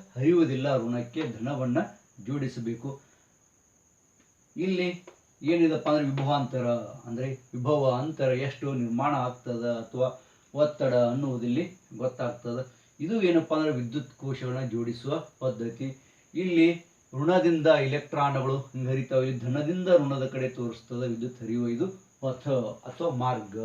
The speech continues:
ಇಲ್ಲಿ ಸಾದಾ ವಿದ್ಯುತ್ ಕೋಶ ಅಥವಾ ವಿದ್ಯುತ್ ಪಥ ಅಥವಾ ಮಾರ್ಗವನ್ನು ಇಲ್ಲಿ ಆಕೃತಿಯ ಸಹಾಯದಿಂದ ತೋರಿಸಲಾಗಿದೆ. ಏನಪ್ಪಾ ಅಂದ್ರ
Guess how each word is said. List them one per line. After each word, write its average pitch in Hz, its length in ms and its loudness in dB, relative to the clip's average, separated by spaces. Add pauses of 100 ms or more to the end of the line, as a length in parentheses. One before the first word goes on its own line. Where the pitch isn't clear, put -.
(920)
ಇಲ್ಲಿ 185 200 0
ಸಾದಾ 170 300 4
ವಿದ್ಯುತ್ 190 380 2
ಕೋಶ 175 340 4
ಅಥವಾ 170 220 4
ವಿದ್ಯುತ್ 147 380 0
ಪಥ 151 220 -2
ಅಥವಾ 151 360 0
ಮಾರ್ಗವನ್ನು 135 560 -2
ಇಲ್ಲಿ 139 320 -2 (140)
ಆಕೃತಿಯ 151 520 -4
ಸಹಾಯದಿಂದ 135 600 -4 (380)
ತೋರಿಸಲಾಗಿದೆ. 143 920 -2 (400)
ಏನಪ್ಪಾ 175 560 2
ಅಂದ್ರ 117 220 -4